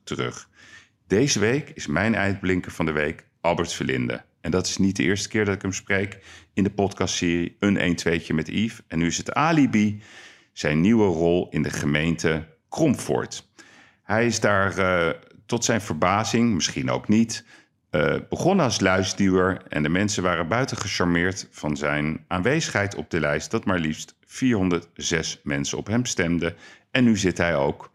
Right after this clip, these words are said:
op het tableau. En wat gaat hij allemaal doen voor de gemeente? En is dit een opmars naar een burgemeesterschap?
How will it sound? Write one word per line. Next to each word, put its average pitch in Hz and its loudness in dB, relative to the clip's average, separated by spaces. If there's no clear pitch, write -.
op 85 -2
het - -4
tableau. 127 0
En 107 2
wat 123 2
gaat 101 0
hij 78 0
allemaal 85 2
doen 101 2
voor - -4
de 73 0
gemeente? 69 -2
En 71 2
is 98 0
dit 120 -2
een 110 2
opmars 110 0
naar - -4
een 87 2
burgemeesterschap? 120 0